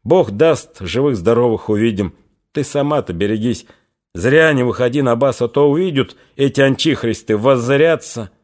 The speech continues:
В кухне стало темнее. Снаружи окно заслонила чья-то фигура.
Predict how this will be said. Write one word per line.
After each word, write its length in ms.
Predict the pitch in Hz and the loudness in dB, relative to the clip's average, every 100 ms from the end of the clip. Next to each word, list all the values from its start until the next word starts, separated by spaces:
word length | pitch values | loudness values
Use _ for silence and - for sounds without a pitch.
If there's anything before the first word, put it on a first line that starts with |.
| _ _ _ _ _ _ | _ _ _ _ _ _
В 80 | _ | _
кухне 300 | 175 143 107 | -2 0 -6
стало 400 | - 120 127 110 | 0 2 2 0
темнее. 680 | - 113 104 92 80 67 - _ _ _ _ | -4 -4 -2 -2 -4 -10 -14 _ _ _ _
Снаружи 640 | - 107 139 175 147 151 - _ _ _ _ | -4 0 2 2 0 -2 -4 _ _ _ _
окно 380 | 110 139 170 | -4 0 2
заслонила 500 | 147 135 127 135 147 | 2 -2 0 0 0
чья-то 320 | 117 123 131 123 | -2 -2 -2 -2
фигура. 480 | 131 104 101 85 | -4 -2 -2 -2